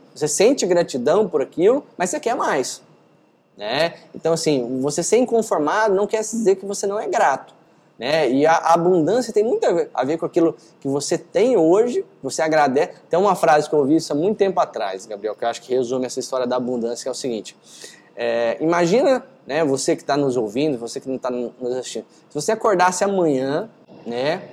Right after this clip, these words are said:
ou vamos supor que você tá vendo esse podcast à noite, se você acordasse amanhã só com as coisas pelas quais você reclamou hoje, se você acordasse amanhã só com as coisas,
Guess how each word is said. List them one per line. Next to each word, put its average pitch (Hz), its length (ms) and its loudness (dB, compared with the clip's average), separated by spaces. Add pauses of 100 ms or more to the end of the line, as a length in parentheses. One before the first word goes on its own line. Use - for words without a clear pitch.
ou 123 300 -4
vamos 151 220 -2
supor - 180 -4
que 156 60 -6
você 165 60 -2
tá 165 500 2 (240)
vendo 143 180 0
esse 160 100 -2
podcast 165 480 2
à 185 40 0
noite, 131 260 -2 (160)
se - 100 -12
você 202 120 -2
acordasse 190 360 0
amanhã 151 480 -2 (260)
só 269 200 -4
com 277 140 -6
as 240 140 -4
coisas 196 440 2
pelas 190 460 -2
quais 175 600 2
você - 260 -6
reclamou 190 720 4
hoje, - 300 -2 (560)
se - 140 -16
você - 80 -4
acordasse 156 440 2
amanhã 151 440 0 (220)
só 226 320 6
com 254 100 2
as 226 140 4
coisas, 190 540 2